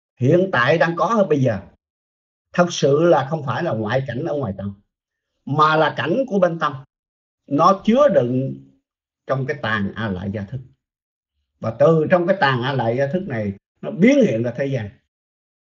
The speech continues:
Bây giờ thầy lấy một cái thí dụ để quý vị thấy rõ ràng. Thí dụ như là một người mà họ ở cõi phàm phu này,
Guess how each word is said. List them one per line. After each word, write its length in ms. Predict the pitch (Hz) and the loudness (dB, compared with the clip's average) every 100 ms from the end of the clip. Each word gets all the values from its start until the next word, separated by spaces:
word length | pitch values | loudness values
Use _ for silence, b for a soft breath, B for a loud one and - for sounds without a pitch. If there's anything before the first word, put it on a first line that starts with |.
| _ _ _ _ | _ _ _ _
Bây 140 | - 165 | 0 4
giờ 220 | 151 131 | 4 4
thầy 100 | 131 | 0
lấy 200 | 123 185 | 0 0
một 140 | 214 - | -2 -4
cái 80 | 175 | -2
thí 140 | 196 | -2
dụ 340 | 208 127 117 127 | 0 0 0 0
để 140 | 127 | -2
quý 100 | 160 | -2
vị 120 | 139 - | -4 -4
thấy 100 | 151 | -4
rõ 200 | 127 - | -4 -6
ràng. 120 | 107 80 _ _ _ _ _ _ _ _ _ _ _ _ _ | -8 -12 _ _ _ _ _ _ _ _ _ _ _ _ _
Thí 140 | 233 220 | 4 6
dụ 180 | 160 | 8
như 220 | 170 190 190 | 6 6 6
là 160 | 165 | 6
một 200 | 143 139 156 | 4 -2 0
người 300 | 147 143 131 | 2 2 2
mà 140 | 127 | 0
họ 300 | 120 123 135 | 0 0 0
ở 120 | - | -2
cõi 360 | - 139 160 190 | -4 -4 -2 -2
phàm 200 | - 120 117 | -2 -4 -2
phu 160 | 143 | -2
này, 160 | 127 | -2